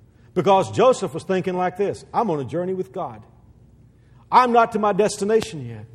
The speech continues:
I am waiting on my harvest. I have planted the seed. My harvest is coming." And it did.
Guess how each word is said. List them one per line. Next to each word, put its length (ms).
I 180
am 100
waiting 380
on 120
my 140
harvest. 460
I 200
have 180
planted 360
the 80
seed. 480
My 220
harvest 720
is 120
coming." 360
And 160
it 120
did. 320